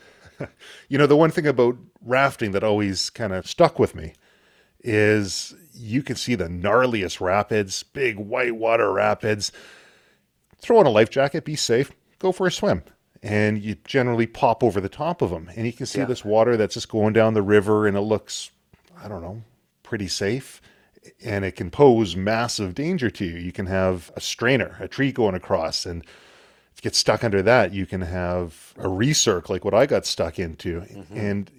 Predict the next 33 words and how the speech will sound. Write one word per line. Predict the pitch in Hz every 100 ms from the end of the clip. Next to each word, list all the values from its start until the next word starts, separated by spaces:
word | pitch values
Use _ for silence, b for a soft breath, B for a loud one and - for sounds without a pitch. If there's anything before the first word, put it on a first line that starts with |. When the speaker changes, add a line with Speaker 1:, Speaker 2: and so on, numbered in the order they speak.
| _ _
Speaker 1:
it's | 120 -
these | 110
little | 107 127 175
things | - 107 101
that | 110
you | 98 92 87 _ -
don't | 175
really | 143 113 101
think | 127 135
about | 156 170 262 - b b b b -
that | 104 95
really | 101 131 147 98
pose | - 101 87
a |
ton | 104 90
of | 80
danger. | 92 90 87 -
And | 95
then | 95
the | 95
really | 135 143
scary | - - 117 110
w-, | 147 151
looking | 143 156 156
ones, | 170 220 - - _ -
not | 285 226
a |
problem. | - 95 107 101 -
Jump | 131 135 117
in, | 120
you're | 95 110
good. | 85 98 92 b b b
Now, | 98 98